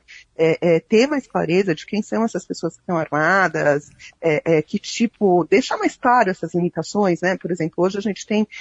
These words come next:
discussões sobre a questão do porte do cac, né? Se pode andar armado, é, em todos os trajetos, não pode, acabou ganhando porte nacional, não acabou,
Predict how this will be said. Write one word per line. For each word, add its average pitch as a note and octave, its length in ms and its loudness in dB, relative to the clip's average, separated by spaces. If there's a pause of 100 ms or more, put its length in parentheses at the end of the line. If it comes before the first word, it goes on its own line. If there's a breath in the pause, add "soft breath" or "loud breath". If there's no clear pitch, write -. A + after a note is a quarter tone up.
(140 loud breath)
discussões A3+ 640 -2
sobre F#3 200 -10
a - 20 -20
questão G#3 280 -4
do F#3 80 -6
porte G3+ 600 2
do D#3+ 80 -12
cac, D#3+ 580 -2 (300 loud breath)
né? E3+ 240 0
Se - 200 -14
pode F3 340 -2
andar E3 240 -2
armado, D#3 760 -4 (260 soft breath)
é, D3+ 100 -2
em D3+ 80 -2
todos F3+ 260 -2
os F3 120 -6
trajetos, F3 580 0
não F3 120 -2
pode, E3+ 540 2
acabou E3 320 -2
ganhando F3 300 -2
porte E3+ 240 -4
nacional, E3+ 520 -2
não F3+ 80 -2
acabou, F#3 400 0